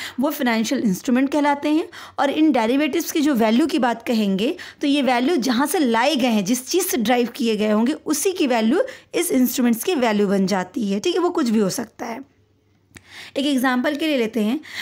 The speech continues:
कि अगर एक फॉरवर्ड कॉन्ट्रैक्ट किया गया गोल्ड पे,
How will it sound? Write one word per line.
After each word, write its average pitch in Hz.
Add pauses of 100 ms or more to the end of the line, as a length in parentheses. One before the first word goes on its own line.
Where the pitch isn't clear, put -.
(120)
कि -
अगर 269
एक -
फॉरवर्ड 262
कॉन्ट्रैक्ट 247
किया 233
गया 226
गोल्ड 185
पे, 208